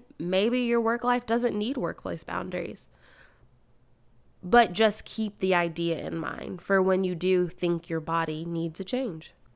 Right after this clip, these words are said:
But back to the point of this week's four. June twenty twenty has come and gone. We've had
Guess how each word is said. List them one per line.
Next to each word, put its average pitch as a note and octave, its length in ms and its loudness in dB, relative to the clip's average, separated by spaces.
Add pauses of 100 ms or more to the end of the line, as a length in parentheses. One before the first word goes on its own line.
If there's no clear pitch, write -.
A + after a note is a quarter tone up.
(540)
But A#3 480 2
back C4 280 8
to C4+ 100 -6
the A#3+ 120 0
point G#3 460 -2
of F3 280 -6
this G#3 420 0 (120)
week's F#3 440 -6
four. F3+ 540 -2 (1120)
June D4+ 340 2
twenty C#4 300 0
twenty A#3+ 360 -2
has G3 140 -4
come G3 260 -2
and F3 160 0
gone. - 260 -8 (800)
We've G#3+ 200 -4
had F3+ 560 2